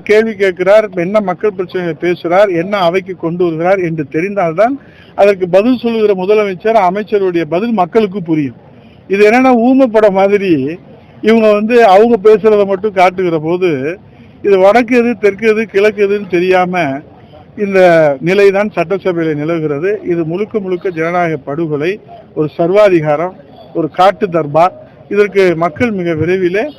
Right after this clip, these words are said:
தீர்வு காண்பார்கள். புரட்சி தமிழர் ஐயா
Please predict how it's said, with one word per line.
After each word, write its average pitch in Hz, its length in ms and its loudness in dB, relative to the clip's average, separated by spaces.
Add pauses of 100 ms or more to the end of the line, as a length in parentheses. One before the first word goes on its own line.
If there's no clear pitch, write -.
(400)
தீர்வு 247 280 2
காண்பார்கள். 160 640 0 (440)
புரட்சி 220 260 2
தமிழர் 196 360 -2
ஐயா 165 140 0